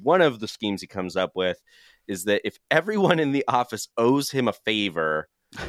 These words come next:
you know, this is another situation where Dwight has this very, you know, he has this view of the, of the universe, these rules. And he's like, "If,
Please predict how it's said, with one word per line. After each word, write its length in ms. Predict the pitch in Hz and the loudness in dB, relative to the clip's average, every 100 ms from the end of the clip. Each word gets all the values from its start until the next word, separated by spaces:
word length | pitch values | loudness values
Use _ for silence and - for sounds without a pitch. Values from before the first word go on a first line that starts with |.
| - 98 | -8 -6
you 140 | 151 131 | 0 2
know, 100 | 135 | 2
this 220 | 202 - | 2 2
is 60 | |
another 480 | 240 180 165 160 156 | 2 4 4 6 4
situation 680 | - 151 139 135 120 117 117 | 2 -4 -2 2 2 2 0
where 140 | 104 98 | 0 0
Dwight 440 | 90 104 117 131 | -2 0 2 2
has 280 | 131 117 98 | -2 -4 -4
this 200 | 110 - | -8 -10
very, 680 | 85 113 123 131 135 135 127 - - | -4 2 4 4 2 -2 -6 -14 -10
you 100 | 120 | -2
know, 120 | 107 104 | 2 2
he 140 | 123 | 2
has 200 | 117 113 | 0 0
this 180 | 113 95 | -4 -8
view 380 | 85 117 127 127 | -8 0 2 2
of 160 | 107 | 0
the, 260 | 107 104 95 | 0 0 0
of 160 | 104 90 | -6 -6
the 80 | 98 | -6
universe, 560 | 101 107 98 104 95 | -4 -4 0 0 0
these 200 | - 85 | -4 -8
rules. 800 | 78 90 113 107 90 78 - - 98 | -6 -2 2 2 2 0 -4 -12 -10
And 100 | 95 | -8
he's 160 | 95 | -6
like, 180 | 98 90 | -6 -4
"If, 180 | 104 - | -8 -10